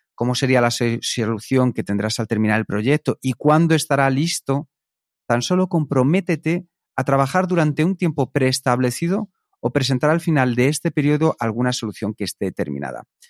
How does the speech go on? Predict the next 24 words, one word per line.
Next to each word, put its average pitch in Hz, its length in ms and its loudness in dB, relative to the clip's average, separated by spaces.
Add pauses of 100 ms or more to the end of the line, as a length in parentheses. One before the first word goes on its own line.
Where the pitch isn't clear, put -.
(320)
Así 180 300 0
vas 151 180 2
a 139 60 -2
poder 123 320 2
ver 123 120 4
un 120 120 4
avance 120 320 2
continuo 131 720 2
en 101 80 0
el 87 100 -4
proceso. - 600 -12 (480)
Es 117 80 -4
decir, 104 360 -6 (280)
no 147 180 4
estamos 170 340 2
buscando 160 460 0
decir 147 480 -2 (540)
cuándo 160 360 4
vamos 120 280 2
a 131 60 -4
terminar 135 420 0
de 113 80 -4
manera 95 320 0
exacta, 160 500 -2